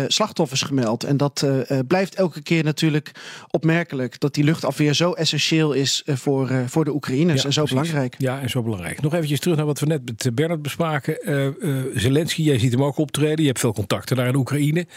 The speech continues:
Speaker 2: Wat hoor jij? Begint men de aandacht een beetje te verliezen in, eh, en ook de, de, de,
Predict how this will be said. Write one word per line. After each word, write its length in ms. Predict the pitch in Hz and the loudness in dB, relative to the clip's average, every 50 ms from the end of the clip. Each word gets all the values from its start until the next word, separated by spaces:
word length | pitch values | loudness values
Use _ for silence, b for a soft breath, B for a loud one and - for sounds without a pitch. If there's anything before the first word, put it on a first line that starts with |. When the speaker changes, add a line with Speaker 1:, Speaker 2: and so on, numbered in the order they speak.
| B B B B B B | B B B B B B
Speaker 2:
Wat 160 | B 160 147 | B 0 2
hoor 280 | 120 143 170 180 170 151 | 4 4 4 4 4 4
jij? 240 | 127 104 87 87 90 | 2 2 0 0 -2
Begint 280 | 135 131 151 170 151 | 0 0 0 0 0
men 120 | 160 165 156 | 0 0 0
de 140 | 156 165 | 0 -2
aandacht 320 | - 185 190 170 151 - - | 0 0 0 0 0 -2 -2
een 60 | 135 | 0
beetje 200 | 135 123 98 - | 0 0 0 0
te 80 | - 107 | -2 -2
verliezen 540 | - 110 113 127 131 123 104 110 120 139 | 0 2 2 2 2 2 2 2 2 2
in, 240 | 147 127 117 117 117 | 2 2 2 2 2
eh, 500 | 120 120 117 117 - - - - - - 113 | 2 2 2 0 -2 -6 -12 -10 -6 -4 -2
en 100 | 110 113 | 0 0
ook 160 | 107 - - | -2 -2 -2
de, 160 | - 110 101 | -2 -4 -4
de, 200 | - - 95 95 - | -4 -4 -6 -6 -6
de, 160 | - - 95 | -6 -10 -10